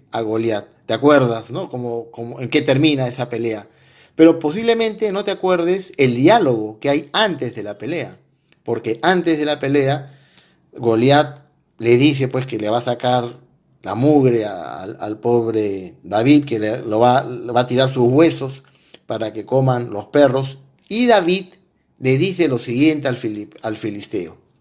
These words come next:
Le dice: "Tú vienes contra mí con espada, lanza y jabalina, mientras yo voy contra ti en nombre de Yahvé, Dios de los ejércitos de Israel,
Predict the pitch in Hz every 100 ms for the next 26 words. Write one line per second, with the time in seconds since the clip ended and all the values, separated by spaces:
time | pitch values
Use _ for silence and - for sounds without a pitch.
0 | _ 110 120 127 - 135 _ _ _ _
1 | - _ _ - 196 220 208 180 139 127
2 | 120 127 196 220 - _ _ - 127 127
3 | 127 - 160 120 104 104 _ _ 120 147
4 | 214 214 - 220 _ _ _ 131 123 127
5 | 120 170 170 107 - _ _ _ _ _
6 | _ - 135 147 135 120 117 180 202 226
7 | 226 185 156 131 123 185 220 208 _ _
8 | - 131 123 156 185 175 175 135 135 120
9 | 120 135 127 - _ _ _ _ _ _
10 | 80 107 151 175 135 123 113 107 156 143
11 | 135 135 127 127 143 110 120 147 -